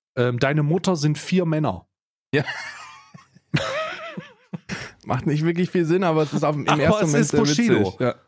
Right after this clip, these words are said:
Speaker 1: Ist Bushido. Äh, äh, ähm, alles,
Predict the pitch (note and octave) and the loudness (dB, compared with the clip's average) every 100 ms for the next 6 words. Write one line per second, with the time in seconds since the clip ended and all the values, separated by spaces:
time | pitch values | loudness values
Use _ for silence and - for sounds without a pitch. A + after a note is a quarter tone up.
0 | _ _ _ _ - D3+ - E3 - E3 | _ _ _ _ -2 -2 0 -2 0 0
1 | C#3 G#2 - C3 B2 A#2+ A#2+ B2 A#2+ A#2+ | 0 -2 -4 -2 0 -2 -4 -4 -2 -6
2 | B2 A#2+ A#2 A#2+ - D#3 F#3 F#3 | -8 -10 -10 -12 -4 -2 -2 -4